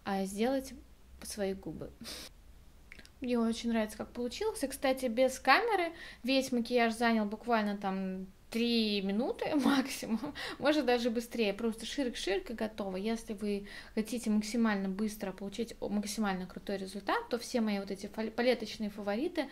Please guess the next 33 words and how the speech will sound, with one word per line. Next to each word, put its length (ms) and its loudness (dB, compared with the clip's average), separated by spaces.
вам 280 4
идеально 300 2
для 140 2
этого 180 -2
попа-, 440 -2
подойдут. 720 0
Ну, 240 6
а 80 6
мы 160 8
переходим, 1120 8
ну, 100 4
а 60 6
мы 120 6
переходим 560 2
к 40 -6
туши 260 -6
для 160 -4
ресниц. 560 -4
Не 140 6
могу 260 4
сказать, 320 -4
что 200 0
какие-то 340 -6
сделала 300 2
супер 340 -6
открытия, 540 0
но 240 2
мне 260 0
в 40 -6
последнее 360 0
время 260 0
очень 280 -4
нравится, 800 0